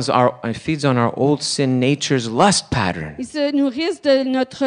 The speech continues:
Speaker 2: vieille nature pécheresse et de ses convoitises,
Speaker 1: Uh,
Speaker 2: euh,
Speaker 1: it, it's like it feeds on covetousness.
Speaker 2: ça, euh, elle se nourrit de la convoitise.
Speaker 1: The lust of the eyes, the lust of the flesh.
Speaker 2: La, euh,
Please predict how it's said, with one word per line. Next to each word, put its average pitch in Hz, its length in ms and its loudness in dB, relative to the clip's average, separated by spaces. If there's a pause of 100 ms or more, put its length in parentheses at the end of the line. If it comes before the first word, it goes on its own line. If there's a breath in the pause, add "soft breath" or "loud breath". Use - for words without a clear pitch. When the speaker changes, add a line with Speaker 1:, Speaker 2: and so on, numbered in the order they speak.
Speaker 2:
vieille 294 280 -2
nature 277 380 -2
pécheresse 294 600 -6
et 277 40 -6
de 240 120 -2
ses 254 240 -8 (100)
convoitises, 285 1120 -4
Speaker 1:
Uh, - 20 -6
Speaker 2:
euh, 220 460 2 (160)
Speaker 1:
it, 127 360 2
it's 127 240 2
like 131 220 4
it 135 140 4
feeds 175 520 0
on 123 140 4
covetousness. 160 1200 -4
Speaker 2:
ça, 254 240 -2
euh, 190 680 -8
elle 269 60 -4
se - 160 -4
nourrit 285 460 0
de 277 100 0
la 226 560 -2
convoitise. 254 880 -2
Speaker 1:
The 120 40 2
lust 139 520 4
of 147 140 0
the 156 180 4
eyes, 127 460 4
the 127 100 0
lust 139 420 2
of 147 180 4
the 143 60 0
flesh. - 840 -2
Speaker 2:
La, 226 460 -4
euh, 214 300 -4